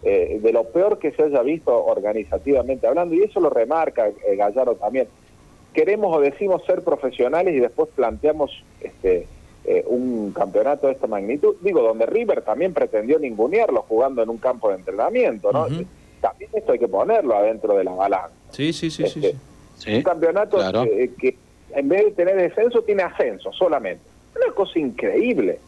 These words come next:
Speaker 1: Es un, un, una locura.
Speaker 2: En ningún
Speaker 1: Digo,
Speaker 2: lugar
Speaker 1: no
Speaker 2: del
Speaker 1: haya
Speaker 2: mundo pasa.
Speaker 1: Es una cosa de loco.
Speaker 2: Y, y
Speaker 3: Y
Speaker 2: el
Speaker 3: se llama Liga Profesional, ¿no?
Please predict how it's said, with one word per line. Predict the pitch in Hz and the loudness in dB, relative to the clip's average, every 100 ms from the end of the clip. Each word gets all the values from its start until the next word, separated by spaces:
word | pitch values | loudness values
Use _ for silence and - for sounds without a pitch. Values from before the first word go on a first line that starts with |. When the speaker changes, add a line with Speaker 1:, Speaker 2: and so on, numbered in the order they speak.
| - - - - - - - | -20 -20 -20 -20 -20 -8 -4
Speaker 1:
Es | |
un, | 359 233 180 185 | -2 0 0 0
un, | 202 202 190 156 | 0 0 2 2
una | 202 233 | 4 4
locura. | 180 123 - - 381 226 110 | 4 4 2 2 4 4 2
Speaker 2:
En | 123 135 | -2 0
ningún | 147 160 | 2 4
Speaker 1:
Digo, | 170 | 4
Speaker 2:
lugar | 165 | 4
Speaker 1:
no | |
Speaker 2:
del | 220 | 4
Speaker 1:
haya | 202 | 2
Speaker 2:
mundo | 127 101 | 0 -8
pasa. | 95 87 - - - - - | -12 -12 -18 -20 -20 -20 -8
Speaker 1:
Es | 214 - 185 - | -8 -6 -10 -6
una | 262 320 | -4 -2
cosa | 196 226 - | 0 -2 2
de | 170 | 2
loco. | 220 - - - _ - - - - - - - - - | 2 0 -10 -16 _ -20 -20 -20 -20 -20 -20 -20 -20 -8
Speaker 2:
Y, | 185 185 180 185 180 | -2 2 4 2 0
y | 170 | 0
Speaker 3:
Y | |
Speaker 2:
el | 113 | 0
Speaker 3:
se | 123 | 2
llama | 127 139 151 - - | 2 2 2 -2 0
Liga | 123 131 | 2 2
Profesional, | 120 117 110 127 135 | 0 -2 -2 -2 0
¿no? | 104 113 | -2 -4